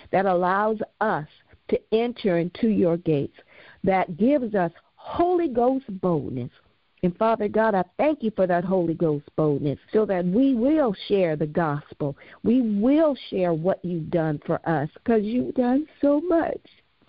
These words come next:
And we thank you. We praise you. Hallelujah. Bless the holy name of the Lord. I thank you, Father God, for the completed work of the cross,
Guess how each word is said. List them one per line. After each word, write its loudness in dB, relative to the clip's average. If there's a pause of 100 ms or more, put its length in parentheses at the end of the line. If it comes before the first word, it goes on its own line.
(440)
And 0
we 2
thank 0
you. 2
We 0
praise 0
you. -4 (320)
Hallelujah. 0
Bless 2 (120)
the 0
holy 2
name 2
of -2
the 0
Lord. 0 (300)
I 0
thank -2
you, 2
Father 0
God, -2 (160)
for 2
the -2
completed -2
work 0
of -2
the 0
cross, 0